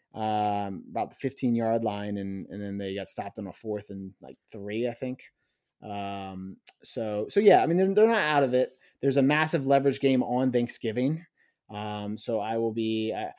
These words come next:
I will actually not only have the Ravens so they can get back in this division, uh, but I also will probably have them in my survivor that week on the Ravens, 'cause I ha-, we actually have to pick a,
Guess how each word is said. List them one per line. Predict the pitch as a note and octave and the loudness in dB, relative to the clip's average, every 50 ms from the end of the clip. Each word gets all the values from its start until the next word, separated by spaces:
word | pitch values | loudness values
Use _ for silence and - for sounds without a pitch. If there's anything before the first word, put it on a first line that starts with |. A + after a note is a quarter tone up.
| _ - - | _ -2 4
I | C3+ | 6
will | D3 D3 | 8 8
actually | D3 F3 - - G3 E3 | 8 6 4 4 4 4
not | D3+ C#3+ D#3 | 6 6 6
only | D#3 D3+ D3+ C#3 | 4 4 4 4
have | C#3+ D3 C#3 C3 | 4 4 4 4
the | B2+ | 4
Ravens | A#2+ B2 B2+ C3 C#3 C#3+ C3+ C3 - | 2 2 2 4 4 2 2 0 -2
so | - - - - B2+ | -6 -8 -8 -6 -4
they | A#2 A#2+ A#2 | -2 -2 -4
can | - A#2 A2+ A2 G#2+ G#2 - _ _ _ _ _ _ C3 | -4 -6 -10 -10 -10 -12 -16 _ _ _ _ _ _ -8
get | C#3 B2+ - | -8 -6 -6
back | B2+ A#2 - - - | -6 -6 -6 -4 -4
in | B2+ B2+ B2 | -2 -2 -2
this | A#2+ A2 - - | -2 -4 -6 -10
division, | - G#2 A2+ A2+ A#2 A#2+ D3+ D#3+ F3+ F3+ - _ _ _ _ _ _ | -8 -4 -4 -2 -2 -2 -2 -2 -2 -4 -6 _ _ _ _ _ _
uh, | - B2 A#2+ - | -2 0 0 2
but | B2 | 4
I | A#2+ A#2 | 2 2
also | A2+ A#2+ C#3+ D3+ - C#3+ | 4 2 2 2 2 -2
will | B2 | -2
probably | G#2 - C3 B2 A#2 A#2 | -2 0 0 0 0 0
have | B2+ B2 A#2 | -2 -2 0
them | B2 A#2+ A2+ | 0 0 0
in | |
my | G#2+ G#2+ A2 | -2 -2 -6
survivor | A#2 - - A#2 G2 G#2 G#2 G#2 A2+ A2+ A#2 C3 C#3 D3 D3 C3 | -8 -8 -8 -8 -6 -6 -6 -4 -4 -2 -2 -2 -2 -2 -2 0
that | C3+ C3+ A2 | 0 0 2
week | G#2+ C#3 C#3+ C#3+ C#3 | 2 0 -2 0 0
on | D3 C#3 C#3 | 0 0 0
the | C#3 C3+ | 0 2
Ravens, | C3+ C#3 C#3+ C#3 D#3+ E3+ F3 E3+ - - | 2 4 4 4 2 0 -2 -4 -6 -8
'cause | - A2 | -6 -4
I | A2+ | -2
ha-, | A#2+ C3+ A#2+ A#2+ - - - - _ - | 0 0 0 -2 -4 -6 -10 -20 _ -4
we | B2+ C#3 F3+ | 2 4 4
actually | F#3+ F#3 - - D3+ | 4 4 2 2 2
have | D3 - | 2 2
to | C#3 - | -2 -4
pick | - - - E3+ E3 D#3+ - - - _ - | -6 -2 2 2 2 2 2 -6 -18 _ -4
a, | A#2+ A#2+ | -2 -2